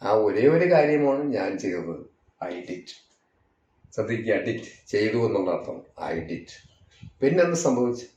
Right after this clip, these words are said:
But he took it very serious. So he shouted. അവനത് ഭയങ്കര സീരിയസ് ആയിട്ട് എടുത്തു. And shouted. So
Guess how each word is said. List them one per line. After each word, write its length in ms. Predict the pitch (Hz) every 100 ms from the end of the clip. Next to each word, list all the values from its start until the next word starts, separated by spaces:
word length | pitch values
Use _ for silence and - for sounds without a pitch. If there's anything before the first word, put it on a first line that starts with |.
| 98
But 160 | 135 - - _ _ _
he 100 | 135 175 -
took 160 | 147 - 214
it 80 | 220 - _ _ _ _ _ -
very 180 | 202 247 -
serious. 360 | 113 - - - - - _ - -
So 120 | 143 160 104 87 -
he 80 | 107 -
shouted. 360 | 87 80 - - - _ _ _ -
അവനത് 320 | 92 123 156 160
ഭയങ്കര 440 | 123 139 165 175 170 -
സീരിയസ് 320 | 143 147 143
ആയിട്ട് 160 | 123 -
എടുത്തു. 240 | - - _ _ _ _ _ _ - 117
And 160 | 190 110 113 -
shouted. 440 | - - - - - - - _ _ _ _ _ _ _ -
So 100 | -